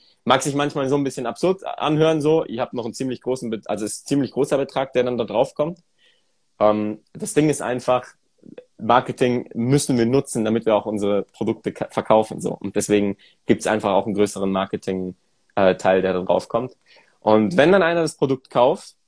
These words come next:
also Marketingkosten ist jetzt für mich alles drin, was Werbung angeht, das Produkt auf die Webseite stellen, Produktfotos, könnte man nochmal richtig aufteilen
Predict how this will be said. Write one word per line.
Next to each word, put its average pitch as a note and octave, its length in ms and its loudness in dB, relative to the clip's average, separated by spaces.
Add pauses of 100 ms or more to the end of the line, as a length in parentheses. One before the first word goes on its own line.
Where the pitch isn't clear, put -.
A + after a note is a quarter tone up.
also A2 200 -6
Marketingkosten B2 840 -4
ist A2 140 -8
jetzt G#2+ 120 -10
für A#2+ 100 -4
mich A#2+ 200 -4
alles A#2 220 -2
drin, A2+ 160 -4
was G2+ 160 -6
Werbung A#2+ 320 0
angeht, G#2 420 -6
das A#2 120 -10
Produkt B2 280 -4
auf - 120 0
die C#3 120 0
Webseite G2+ 400 -2
stellen, A2 260 -2
Produktfotos, A2 1120 0 (640)
könnte D3+ 220 6
man C3+ 160 8
nochmal C3 260 6
richtig B2+ 300 0
aufteilen D3 640 -2